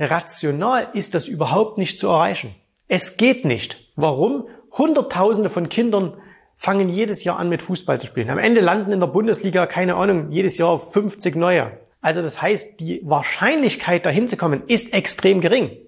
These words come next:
Sollten wir aber jetzt all den Kindern sagen, „Hey, du hast sowieso keine Chance, hör doch mal lieber auf“? Elon Musk hat ein Weltraumunternehmen gegründet, SpaceX.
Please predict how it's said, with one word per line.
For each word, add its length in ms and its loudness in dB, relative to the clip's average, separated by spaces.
Sollten 340 0
wir 120 2
aber 140 4
jetzt 160 0
all 200 -2
den 180 0
Kindern 260 2
sagen, 240 2
„Hey, 220 0
du 100 0
hast 160 -2
sowieso 300 -4
keine 280 -2
Chance, 400 -2
hör 100 4
doch 120 0
mal 160 -2
lieber 280 -2
auf“? 300 -2
Elon 320 4
Musk 400 0
hat 420 -2
ein 520 -2
Weltraumunternehmen 1080 0
gegründet, 440 -4
SpaceX. 1000 -2